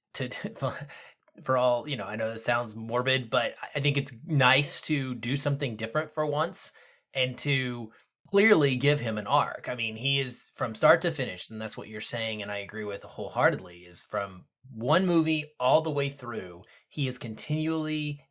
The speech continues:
experiencing character development. That story is growing, it is expanding, and it all comes to a head, and then it wraps up. It's done. And when he steps out, no other Bond has been given this treatment.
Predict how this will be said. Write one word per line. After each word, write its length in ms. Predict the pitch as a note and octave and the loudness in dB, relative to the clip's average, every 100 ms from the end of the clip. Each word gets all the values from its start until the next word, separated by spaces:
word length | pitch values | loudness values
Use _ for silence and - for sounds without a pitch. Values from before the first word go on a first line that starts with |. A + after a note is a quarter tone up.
| _ | _
experiencing 640 | - - - B2 A2+ G#2+ G#2 | -16 -12 -6 -4 -4 -8 -4
character 360 | - F3 F3 | 4 4 4
development. 680 | E3+ D#3 D#3+ C#3+ C3+ C3+ B2 | 0 6 6 6 0 -4 -2
That 180 | G#2 - | -4 -2
story 760 | - - D#3 D#3 D3+ C#3+ C#3+ - _ _ | -4 -2 0 2 0 0 -4 -8 _ _
is 220 | A2 G#2 | -12 -10
growing, 720 | G#2+ B2 B2+ D#3 D3+ D3+ C#3+ C3+ | -10 0 6 8 6 2 -2 -4
it 220 | G2+ G2 | -10 -16
is 180 | F#2 - | -16 -14
expanding, 840 | - - D#3 D3+ D3+ D3+ D3+ D3 - _ _ - | -12 -6 -2 -2 0 0 -2 -4 -10 _ _ -10
and 140 | G#2+ | -4
it 80 | G2+ | 2
all 240 | C3+ D3+ | 4 4
comes 500 | D3+ C3 B2 A#2 - _ _ - | 2 -4 -4 -6 -12 _ _ -12
to 140 | G#2+ | -8
a 40 | |
head, 320 | - E3 D#3+ D3+ | 0 2 2 2
and 220 | C#3 C3+ | 0 0
then 100 | D#3 | 0
it 180 | E3 _ _ | -2 _ _
wraps 380 | G#2+ A#2+ D#3+ - | -2 4 4 6
up. 300 | G3+ - - _ _ | 4 4 0 _ _
It's 160 | C#3+ C#3 | -6 -2
done. 420 | B2+ D3 G#2+ F2+ - _ _ _ _ - | 2 4 2 -6 -20 _ _ _ _ -4
And 440 | C3+ C3+ C3 B2+ - _ - | 2 2 2 0 -8 _ -6
when 200 | B2 C#3 | 0 0
he 220 | C#3 D3+ | 2 0
steps 320 | - D3 - | 4 4 2
out, 100 | - | -2
no 360 | C#3 E3 F#3+ F#3+ | 2 4 4 2
other 240 | E3 D#3 | 2 2
Bond 360 | C#3+ C#3 B2 A2+ | 2 0 -2 -4
has 220 | B2+ A2+ | -4 -4
been 180 | B2 A2 | -8 -8
given 340 | A#2 A2+ G2+ | -8 -6 -8
this 200 | G2 - | -10 -10
treatment. 380 | - F#2 D2 | -10 -12 -14